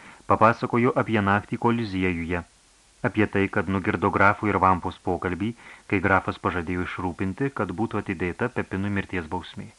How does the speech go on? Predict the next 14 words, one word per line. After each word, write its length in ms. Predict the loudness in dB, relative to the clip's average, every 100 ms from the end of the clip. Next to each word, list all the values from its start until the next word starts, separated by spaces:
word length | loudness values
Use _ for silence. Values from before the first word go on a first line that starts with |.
| _ _ -20 -20 -20 _
Ta 140 | 2
pažadą, 480 | 6 4 4 0 -4
kaip 180 | -6 -6
mūsų 300 | -6 -10 -8
skaitytojai 520 | -8 -6 -6 -6 -6 -4
žino, 240 | -2 -2
jis 240 | -6 -10 -12
ištesėjo. 580 | -16 -12 -12 -10 -12 -14 -20 _ _ _ _ _ _ _ _ _ -20 -20 _ _ -20 -20 -20 -20 0
Pagaliau 300 | 4 6 6
Francas 460 | 6 2 2 0 0
priėjo 260 | 4 4 4
paskutinės 640 | 2 0 -2 0 -2 0
nakties 380 | -4 0 -4 -2
nuotykį, 460 | -2 -2 -6 -8